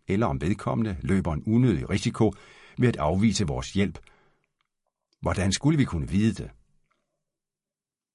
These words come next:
En generel teori om, hvordan man bedst hjælper andre, er kun anvendelig, hvis den forklarer forskellen mellem effektiv og ineffektiv hjælp i alle situationer.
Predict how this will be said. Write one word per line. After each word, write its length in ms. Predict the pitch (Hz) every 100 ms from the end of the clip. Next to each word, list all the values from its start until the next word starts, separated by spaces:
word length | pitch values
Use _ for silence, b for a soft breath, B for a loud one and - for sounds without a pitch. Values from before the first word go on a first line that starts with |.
| _ _ -
En 120 | 117
generel 380 | 123 117 151 151
teori 480 | - 127 131 135 -
om, 140 | 120 101 -
hvordan 420 | 107 107 104 104
man 160 | 113 98
bedst 260 | 123 -
hjælper 340 | 64 76 95 90
andre, 420 | 71 98 92 98 b b b b -
er 80 | 104
kun 220 | 123 147
anvendelig, 600 | 101 85 110 110 113 87
hvis 180 | - 92
den 140 | 95 78
forklarer 420 | 87 127 113 73
forskellen 600 | - 110 113 139 113 73
mellem 200 | 62 64
effektiv 500 | 101 107 110 - 101 - -
og 160 | 107 95
ineffektiv 640 | 113 117 104 80 - 71 65
hjælp 280 | 92 90 b b b
i 180 | - 98 -
alle 200 | 127 131
situationer. 680 | 78 73 65 - 69 58